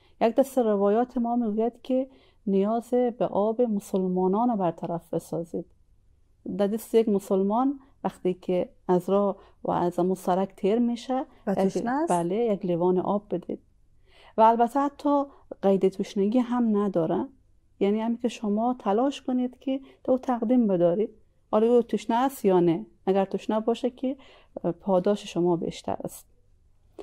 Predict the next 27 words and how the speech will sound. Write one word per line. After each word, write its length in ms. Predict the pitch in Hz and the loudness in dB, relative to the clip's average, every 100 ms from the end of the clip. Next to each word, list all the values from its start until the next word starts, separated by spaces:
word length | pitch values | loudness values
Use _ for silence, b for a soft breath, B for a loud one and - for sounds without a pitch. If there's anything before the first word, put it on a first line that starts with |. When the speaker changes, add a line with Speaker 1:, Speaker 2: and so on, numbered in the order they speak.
| B B B | B B B
Speaker 1:
یعنی 600 | - 190 226 294 262 - 196 | 0 2 2 2 0 -6 -4
شما 320 | 202 220 262 | -2 0 0
زمینه 880 | 226 190 180 185 185 208 285 214 180 | 2 4 4 4 2 2 4 4 2
همین 180 | 175 | 2
Speaker 2:
آه. 80 | 208 | 0
Speaker 1:
خدمت 400 | 175 175 170 - | 2 2 0 -4
رسانی 400 | 175 - 170 180 | -8 -2 -2 0
را 100 | 180 | -2
باید 280 | 170 165 165 | -4 -6 -6
فراهم 540 | - 170 175 180 - | -6 -6 -6 -6 -6
بسازید. 520 | - - - - - - _ _ _ _ - | -6 -8 -10 -10 -12 -14 _ _ _ _ -2
یعنی 160 | 196 | 0
اگر 300 | 185 175 180 | 0 0 -4
که 200 | 175 - | -6 -4
یک 100 | 175 175 | -4 -2
نفر 380 | 175 - 220 214 | -4 -2 0 0
است، 320 | 165 - - - | -4 -8 -20 -6
امکان 640 | 185 185 180 - 240 262 | -2 0 -2 -2 0 2
این 160 | 269 254 | 2 0
وجود 420 | 202 196 214 214 | -2 -2 -2 -2
داره 380 | 165 165 170 247 b b b b _ | -4 -4 -6 -8 b b b b _
که 120 | - 208 | -8 -8
تسهیلگر 880 | - 196 - - 208 196 196 233 247 | -6 -10 -10 -6 -2 0 0 2 2
باشه 460 | 247 254 254 247 254 | 2 2 0 0 -2
برای 460 | 185 185 202 226 233 | 0 0 0 -2 -2
ای 160 | 240 | -4
که 280 | 233 240 | -4 -6